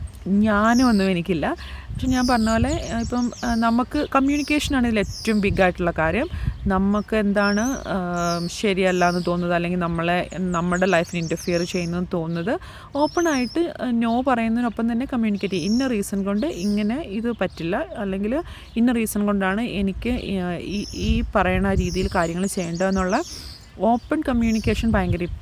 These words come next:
ഇമ്പോർട്ടൻ്റ് ആണ്. അപ്പോൾ ഓപ്പോസിറ്റ് ആളെ കമ്മ്യൂണിക്കേഷൻ കേൾക്കുന്നില്ല എന്നുണ്ടെങ്കിൽ വീണ്ടും കമ്മ്യൂണിക്കേറ്റ് ചെയ്യുക, ആ, മോഡൽ ചെയ്യുക. അത് നം-, നമുക്ക് എന്താണോ വേണ്ടത് അത് ചെയ്യുക. അപ്പം,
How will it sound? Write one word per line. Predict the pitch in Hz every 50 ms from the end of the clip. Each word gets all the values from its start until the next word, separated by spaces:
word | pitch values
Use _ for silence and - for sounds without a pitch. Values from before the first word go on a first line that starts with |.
| - -
ഇമ്പോർട്ടൻ്റ് | 170 170 151 147 - 139 117
ആണ്. | 101 104
അപ്പോൾ | 85 - 185 170 - - 160
ഓപ്പോസിറ്റ് | 165 - 196 - - 220 - 226
ആളെ | 208 208 208 226 233 -
കമ്മ്യൂണിക്കേഷൻ | 226 196 190 196 196 196 196 - 214 214 208 - 233 247 233 220
കേൾക്കുന്നില്ല | 208 202 202 - - 277 262 254 226 220 226 233
എന്നുണ്ടെങ്കിൽ | 247 247 247 226 214 220 214 240 262 311 381 - - - - - - - - 311
വീണ്ടും | 294 302 302 277 311 294
കമ്മ്യൂണിക്കേറ്റ് | - 277 233 233 226 220 220 208 202 220 220 202
ചെയ്യുക, | - 220 208 202 214 247 320 392 440 - 285 233
ആ, | 247 247 247 254
മോഡൽ | 262 277 277 277 277 247 285 254
ചെയ്യുക. | 226 196 185 156 - - - -
അത് | 165 196 196 196 202
നം-, | 196 185 -
നമുക്ക് | - 190 208 208 208 -
എന്താണോ | 226 214 196 196 202 208 214
വേണ്ടത് | 208 202 185 185 180 202 269
അത് | 302 - 170 190 185 220 254 285 - - - - - - - - - - -
ചെയ്യുക. | - 247 185 156 180 151 117 - - - -
അപ്പം, | 196 - - 277 339